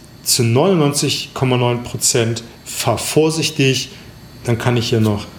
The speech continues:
das ein oder andere abarbeiten. Aber Hau-, Hauptsache, komm heil an, fahr nicht so schnell."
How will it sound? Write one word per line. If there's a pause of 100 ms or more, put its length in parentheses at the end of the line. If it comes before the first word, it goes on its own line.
(280)
das
ein
oder
andere
abarbeiten. (360)
Aber
Hau-,
Hauptsache,
komm
heil
an,
fahr
nicht
so
schnell."